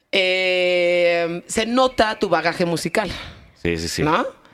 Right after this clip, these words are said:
Speaker 2: Sí.
Speaker 1: Y eso también es importante.
Speaker 2: Muy importante.
Speaker 1: Exacto.
Speaker 2: Y creo que to-, o sea, y suman-, sumado a eso, creo que es más complejo. O sea, sí está como la técnica y sí está el gusto y está también así como tu librería y cómo hasta lo organizas, porque,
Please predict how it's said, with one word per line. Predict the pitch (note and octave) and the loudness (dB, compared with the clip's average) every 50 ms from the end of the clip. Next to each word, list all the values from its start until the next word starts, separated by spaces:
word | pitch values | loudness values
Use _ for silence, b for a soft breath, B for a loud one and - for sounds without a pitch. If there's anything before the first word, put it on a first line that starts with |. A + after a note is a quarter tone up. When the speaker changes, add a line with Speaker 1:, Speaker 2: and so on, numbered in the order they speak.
| _ _ _ _ | _ _ _ _
Speaker 2:
Sí. | - F3 | 0 0
Speaker 1:
Y | |
eso | F3 E3 G3+ | 0 0 0
también | - F3+ D3 C#3 B2 C#3 | 0 0 0 0 -2 -4
es | C3+ - | -4 -6
importante. | C#3 B2+ D#3 D#3 D3+ - F#3 F3 - - F#2 | -4 -4 -4 -4 -2 -4 -8 -6 -6 -6 -4
Speaker 2:
Muy | F#2+ G2 A2 A2+ A#2+ A#2+ A2+ | -2 0 0 2 2 0 0
importante. | G#2+ F#2 F#2+ F#2 E2+ F#2+ F#2 F2 | -2 -2 -2 -2 -2 -2 -4 -4
Speaker 1:
Exacto. | - - D#2 - | -4 -6 -4 -4
Speaker 2:
Y | A2+ | -4
creo | - - C#3+ D#3 | -4 -4 -4 -4
que | D3+ E3+ E3 | -4 -4 -2
to-, | C3 E3 E3 E3 C#3+ | 0 0 -2 0 -2
o | C#3+ B2+ | -2 -2
sea, | A#2 C3 A#2+ A2+ G#2+ | 0 0 0 -2 -2
y | A2+ A#2+ A2+ | -4 -4 -4
suman-, | G2+ - B2 A2+ A#2+ C3 C#3+ D#3 E3 E3+ E3+ D3 A#2+ | -4 -4 -2 -2 -2 -2 -4 -4 -6 -8 -8 -10 -8
sumado | - - - A#2 A2+ A#2+ C3 D3 D3+ | -8 -8 -4 -4 -2 -2 -2 -2 -2
a | D3 | -2
eso, | C#3 A#2+ A#2+ D3 F3 C4 b b b b b b b b b b b b b b b b _ _ _ _ _ _ _ _ _ _ _ _ - - | -4 -2 -2 -4 -4 -4 b b b b b b b b b b b b b b b b _ _ _ _ _ _ _ _ _ _ _ _ -18 -4
creo | - A#2+ A#2 | -2 -2 -2
que | - C3+ | -2 -2
es | A#2+ B2 | -2 0
más | C3 C3 C3 - | -2 -2 -2 -2
complejo. | - C#3 C3 - - A2+ A2 G#2 - C#3 E3 G#3+ - _ _ _ | -2 -2 -2 0 0 -2 -2 0 -2 -4 -4 -6 -10 _ _ _
O | _ - | _ -4
sea, | A2+ A2 | -4 -2
sí | - - C3 C3 | 0 0 -2 0
está | - - C3 | 0 0 0
como | B2 B2 B2 A#2 | 0 0 -2 -2
la | G#2 F#2+ F2+ | -2 -2 -2
técnica | - A2+ A#2 A#2 A#2 A2+ G#2 - A#2+ A#2 A#2 A#2 - | -2 -2 -2 0 -2 -4 -2 -2 -2 -2 -2 -4 -6
y | - F#2+ | -6 -4
sí | - - A#2+ A#2+ | -2 0 0 0
está | A2+ - - A2+ | 0 0 -2 -2
el | F#2+ F#2+ | 0 0
gusto | F#2+ G#2 G#2 G2+ - - A2 G#2 G#2 G#2+ G#2 G2+ - | 0 0 -2 -2 -2 -2 -2 0 0 0 -2 -4 -4
y | - G2 G2 | -2 -2 -2
está | F#2+ F2+ - - - A2+ A#2+ A#2+ | -2 -4 -2 0 0 0 0 0
también | - A#2 A2+ A2+ A2+ A2+ A#2 | -2 -2 0 -2 -2 -2 -2
así | A#2 F#2+ A2+ G#2 | -4 -4 -6 -4
como | A#2 A2 G2 F2+ F2 | -4 -4 -4 -4 -6
tu | - _ - A#2+ A2+ A#2+ B2 B2+ | -8 _ -2 0 0 2 0 0
librería | B2+ B2 A2 G#2 G2 F#2 F2+ F#2 F#2+ G#2 G#2 | 0 0 0 0 0 0 0 0 0 0 0
y | G2+ | -2
cómo | - _ - B2 B2+ D#3 E3+ D3+ | -2 _ 0 0 2 2 0 0
hasta | A#2+ - - - G2 F#2+ | -2 0 -2 -2 -2 0
lo | G2+ G2+ | 0 -2
organizas, | G2 G2 F#2+ F#2+ G2 G#2 G2+ A2+ B2+ A#2+ | 0 0 -2 -2 -2 -2 -2 -2 -4 -4
porque, | - G#2+ F2 - - D#2+ | -4 -6 -6 -4 -6 -6